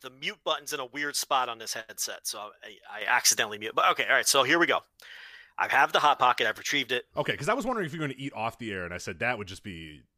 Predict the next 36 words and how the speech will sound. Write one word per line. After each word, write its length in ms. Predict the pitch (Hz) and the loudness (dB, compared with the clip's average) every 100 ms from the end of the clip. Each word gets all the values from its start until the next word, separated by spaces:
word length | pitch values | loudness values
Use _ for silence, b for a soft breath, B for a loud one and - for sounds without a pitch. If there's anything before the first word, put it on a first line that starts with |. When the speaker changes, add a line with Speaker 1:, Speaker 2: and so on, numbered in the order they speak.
| - | -12
Speaker 2:
really 220 | 110 104 87 | -8 -6 -8
against 340 | 85 82 76 | -10 -12 -12
everything 240 | 82 76 73 | -14 -14 -16
that 100 | 69 | -16
we 80 | |
believe 300 | 73 76 69 | -16 -16 -18
in. 100 | 67 | -20
So 200 | - 76 76 | -16 -12 -6
I 60 | |
hope, 160 | 131 135 | -4 -4
I 100 | 120 | -2
hope 120 | 135 131 | -2 -4
you're 100 | 123 | -10
chewing 420 | - 127 107 82 | -10 -8 -10 -8
while 180 | 85 82 | -8 -8
you're 120 | 76 | -10
on 80 | 71 | -16
the 80 | 69 | -18
air 200 | - - | -20 -20
here. 100 | - - | -8 0
Speaker 1:
No, 80 | 262 | 4
no, 80 | 330 | 8
no. 180 | 359 175 | 8 8
I'm 60 | |
gonna 160 | 151 202 | 4 0
taste, 360 | - 180 175 | 0 2 2
taste, 240 | 190 185 - | 4 2 2
test 260 | 143 - | 0 0
it 80 | 170 - | 0 0
on 140 | 113 | -2
the 120 | 151 226 | 0 0
air. 100 | - B | -2 B
Speaker 2:
Okay. 140 | 110 B - | -10 B 2
Speaker 1:
I 80 | |
had 200 | 139 170 | 4 4
to, 80 | - | 2